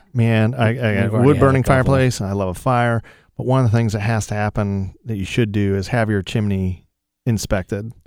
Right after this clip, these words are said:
Speaker 2: Wait, and we did. Remember a couple weeks ago, uh, on one of the episodes, I told you we did.
Speaker 1: Yeah.
Speaker 2: And, and I was
Speaker 1: Yeah.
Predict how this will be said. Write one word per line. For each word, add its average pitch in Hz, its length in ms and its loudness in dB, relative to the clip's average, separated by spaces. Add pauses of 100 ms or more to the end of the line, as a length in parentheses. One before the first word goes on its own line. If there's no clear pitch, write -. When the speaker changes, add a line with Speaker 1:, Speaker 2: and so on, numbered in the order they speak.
(100)
Speaker 2:
Wait, 127 220 -6
and 131 200 -2
we 143 80 -2
did. 190 200 -2
Remember 160 240 -2
a 165 40 -4
couple 165 240 -4
weeks 180 260 -4
ago, 127 320 -2
uh, 113 260 -2
on 120 120 -2
one 120 100 -2
of 117 60 -4
the 117 60 -2
episodes, 117 280 -4
I 117 60 -2
told 120 260 -4
you 127 80 -2
we 127 80 -2
did. 131 360 -4 (180)
Speaker 1:
Yeah. 123 140 -4
Speaker 2:
And, 120 120 -2
and 117 180 -2
I 117 60 0
was 117 140 0
Speaker 1:
Yeah. 117 60 -2